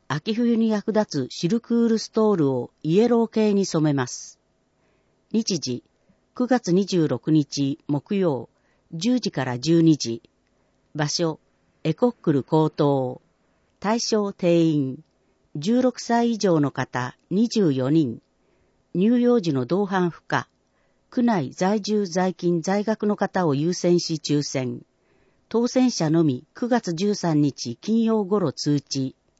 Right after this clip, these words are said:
費用千七百円。材料費込み。締め切り日、九月五日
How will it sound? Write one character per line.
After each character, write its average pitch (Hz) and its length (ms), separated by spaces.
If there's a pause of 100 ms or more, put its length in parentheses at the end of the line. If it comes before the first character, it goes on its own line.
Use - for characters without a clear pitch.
(680)
費 240 140
用 147 340 (120)
千 240 360
七 147 180
百 165 300
円。 120 260 (520)
材 208 260
料 214 180
費 185 180
込 160 160
み。 123 200 (800)
締 - 180
め 226 140
切 220 120
り 190 160
日、 123 200 (480)
九 254 120
月 233 300
五 - 240
日 135 260